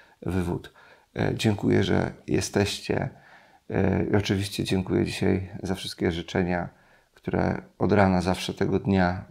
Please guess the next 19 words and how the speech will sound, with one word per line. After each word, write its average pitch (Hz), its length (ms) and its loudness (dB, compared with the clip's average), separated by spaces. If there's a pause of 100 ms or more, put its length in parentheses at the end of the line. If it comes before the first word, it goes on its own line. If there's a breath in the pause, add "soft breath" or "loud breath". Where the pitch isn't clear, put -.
(180)
już - 120 -20
przez - 280 -4
te 90 240 -2 (120)
kolejne 90 540 0 (420 loud breath)
lata 95 420 6
wpisujecie, 95 680 0
niezależnie 92 520 2
od 87 80 -6
tego, 90 240 0
czy 85 120 -8
się 90 120 0
do 87 100 -2
tego 87 220 -2
przyznam, 87 500 -4 (380 loud breath)
czy 90 160 -2
nie, 87 140 2
no 85 80 -2
bo 85 140 -4
dzisiaj, 87 440 -4